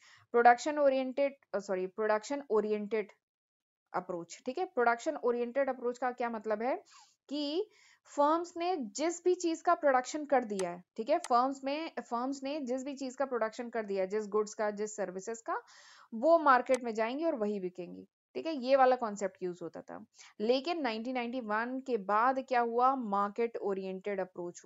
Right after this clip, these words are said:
आया। मार्केट ओरिएंटेड अप्रोच का मतलब क्या है कि फर्म को सबसे पहले क्या करना है, मार्केट एनालिसिस करना है। मार्केट एनालिसिस मतलब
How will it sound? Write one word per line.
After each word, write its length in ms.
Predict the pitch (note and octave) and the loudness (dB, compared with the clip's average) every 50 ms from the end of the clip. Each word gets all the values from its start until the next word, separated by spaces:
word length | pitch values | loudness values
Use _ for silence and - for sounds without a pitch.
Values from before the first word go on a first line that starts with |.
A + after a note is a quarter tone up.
| - | -12
आया। 340 | - D#3 E3+ E3+ E3 F3 G3 _ _ - - - - - - _ - | -10 -10 -8 -8 -10 -12 -14 _ _ -20 -20 -20 -20 -20 -20 _ 4
मार्केट 400 | G3 A3 A3+ A#3 B3 D#4 D4+ D4+ | 6 8 8 8 8 6 4 4
ओरिएंटेड 480 | D4 D4 C#4 C#4 C4+ C4+ C4+ C#4+ C#4 | 4 4 4 2 -2 2 2 2 4
अप्रोच 360 | C#4 B3+ C4 A#3+ B3 B3 B3 - | 4 2 2 2 0 0 0 0
का 140 | - B3+ | -2 -2
मतलब 300 | A#3+ B3 A#3 - A#3 A#3 A#3 - | 0 0 -4 -2 -4 -4 -2 -2
क्या 120 | A#3 G#3+ | 0 2
है 260 | G#3 A3 A#3+ B3+ C#4 C#4+ | 2 2 2 2 0 0
कि 100 | D4+ C#4+ | -2 -8
फर्म 340 | D4 - A#3 G#3+ A3 A3+ | -6 -6 -6 -6 -6 -4
को 140 | A3+ C4 C#4+ | 2 2 2
सबसे 360 | C#4 - A#3+ G3+ - - A#3 | 2 2 -4 -4 -4 -4 -6
पहले 280 | A#3 - A3+ A3 A3+ A3+ | -4 -2 -2 -2 -2 -4
क्या 200 | - - B3+ C4+ | 0 2 2 2
करना 280 | C4 C#4+ C4+ C4+ C4 C4+ | 2 0 -2 -2 0 -2
है, 280 | C4+ C4 B3 A3 F#3+ | 0 0 -2 -2 -4
मार्केट 640 | F3+ F3+ F3+ F#3+ G3 G3+ G3+ G#3 G#3 - B3 A#3+ - - | -6 -8 -6 -2 0 0 0 -2 -2 -4 -4 -4 -2 -4
एनालिसिस 560 | G3+ G3+ F#3 F#3 F#3 F#3+ F#3+ - G#3+ G#3 G3+ | -4 -2 -2 -2 -2 -2 -4 -4 -6 -8 -8
करना 320 | - - F#3 F3+ F3 E3+ E3 | -6 -8 -8 -6 -6 -10 -10
है। 220 | F3 E3+ D3+ - G3+ _ _ _ _ - - - - _ _ - | -10 -10 -14 -16 -18 _ _ _ _ -20 -20 -20 -20 _ _ -4
मार्केट 420 | G3+ A3 A#3 A#3+ B3 B3+ D4+ C#4+ D4 | 2 6 6 6 6 4 4 4 4
एनालिसिस 580 | C#4+ C4+ C4+ C4 B3+ C4 C4 D4+ D4+ D4+ D4+ | 4 4 2 2 2 2 2 0 -2 -2 -2
मतलब 500 | C4 A#3 A3+ - B3+ C4 C#4 D#4+ G4+ G#4 | -4 -6 -4 -2 0 2 2 2 2 0